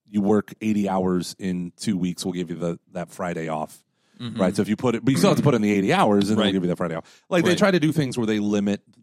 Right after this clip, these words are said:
Speaker 1: different stuff, but it's like, okay, so here's the problem. Problem number one,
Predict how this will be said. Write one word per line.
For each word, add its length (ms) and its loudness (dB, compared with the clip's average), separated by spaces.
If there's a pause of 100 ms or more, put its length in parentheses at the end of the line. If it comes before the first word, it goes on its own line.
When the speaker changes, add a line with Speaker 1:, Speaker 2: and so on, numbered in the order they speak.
Speaker 1:
different 240 -10
stuff, 300 -6
but 200 2
it's 160 -4
like, 240 -4 (160)
okay, 180 -6
so 160 -6
here's 220 2
the 60 -2
problem. 300 -2 (300)
Problem 180 2
number 160 0
one, 260 -2